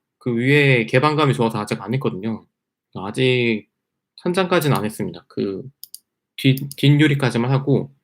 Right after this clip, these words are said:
천장은 안 했고 한번 제가 좀 더 더워지면 한번 경험해보고 하게 되면 또 영상으로 남기겠는데 그 틴팅 사장님한테도 말씀드렸거든요. 그래서 사장님한테도 막 천장 하게 되면 오겠다고. 근데 아직까지는 모르겠어요. 사실 지금까지는 필요하다는 생각은 안 해봤습니다.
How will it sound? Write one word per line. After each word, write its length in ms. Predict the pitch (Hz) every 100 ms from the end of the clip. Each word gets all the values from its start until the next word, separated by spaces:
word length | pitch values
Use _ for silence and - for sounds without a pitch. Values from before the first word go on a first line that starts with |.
| _
천장은 380 | - 147 147 113
안 140 | 92
했고 380 | 92 - 110 85 _ _ - _
한번 220 | 185 180
제가 520 | 143 135 131 113 110 _ _ _ _
좀 80 | 131
더 160 | -
더워지면 560 | 117 127 143 139 135 120
한번 140 | 123
경험해보고 840 | 113 117 127 131 160 170 139 139 135
하게 220 | 190 220
되면 200 | 208 160
또 80 | 135
영상으로 400 | 107 107 135 123
남기겠는데 760 | 110 110 117 113 101 120 101 - _ _ _ _
그 60 | 139
틴팅 240 | 226 220
사장님한테도 540 | 220 220 233 214 -
말씀드렸거든요. 680 | 107 107 - 127 131 92 - _ _ _ _ _ - - _ _ _ _ _ _ _ _ _
그래서 260 | 143 117 -
사장님한테도 480 | 139 151 139 120 120
막 240 | 98 95 _ _ _
천장 340 | - 147 143 143
하게 120 | 147
되면 200 | 139 107
오겠다고. 680 | 98 110 110 107 - 101 - _
근데 140 | 113
아직까지는 800 | 98 110 - 190 180 165 147 123
모르겠어요. 420 | 117 143 135 104
사실 260 | 127 143 120
지금까지는 420 | - 156 185 147
필요하다는 880 | 139 202 190 - _ _ - 165 170
생각은 320 | 156 180 175 110
안 100 | 107
해봤습니다. 460 | 107 - 90 -